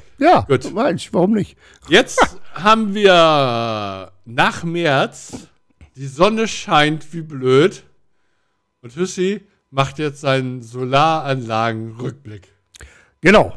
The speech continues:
Speaker 1: also wir haben tatsächlich ein Jahr vorbei um. Ähm, meine Energiekosten, <laughs> äh, sind um fast ein Viertel, äh, runtergegangen.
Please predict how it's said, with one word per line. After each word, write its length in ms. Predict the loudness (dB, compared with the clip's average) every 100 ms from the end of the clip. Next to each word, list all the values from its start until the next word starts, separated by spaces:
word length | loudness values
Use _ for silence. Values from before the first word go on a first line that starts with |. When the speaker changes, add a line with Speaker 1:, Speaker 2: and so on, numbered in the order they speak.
| -2
Speaker 1:
also 320 | 2 4 6
wir 120 | 6
haben 140 | 4 4
tatsächlich 420 | 2 2 2 4
ein 80 | 4
Jahr 180 | 4 4
vorbei 440 | 2 2 2 2
um. 240 | 4 4 2 -6 _ _ _ _
Ähm, 640 | 2 4 4 4 0 -6 -14 -18 -20 _ _ _ _
meine 320 | -8 2 4 4
Energiekosten, 1000 | 2 2 0 -2 -2 -2 -4 2 4 4 -4 -8 -12
<laughs> 360 | -20 -20 _
äh, 300 | -2 2 2 0
sind 360 | -2 -4 -4 -2
um 340 | 0 2 0 -6 -14
fast 440 | -14 -2 -2 -2 -8
ein 60 |
Viertel, 600 | -16 -18 -2 0 0 -4 -6 _ _ _ _ _ _ _ _ _ _ _ _
äh, 160 | -6 -4
runtergegangen. 600 | -4 -6 -8 -10 -14